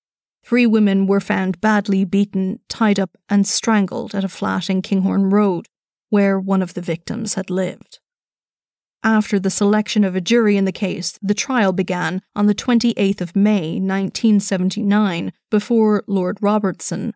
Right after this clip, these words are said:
and a jury of twelve men and three women.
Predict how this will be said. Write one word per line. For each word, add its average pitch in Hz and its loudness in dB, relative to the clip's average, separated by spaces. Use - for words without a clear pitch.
and 214 4
a - -4
jury 190 0
of - -10
twelve 185 -4
men 202 4
and 190 0
three 185 -4
women. 175 -8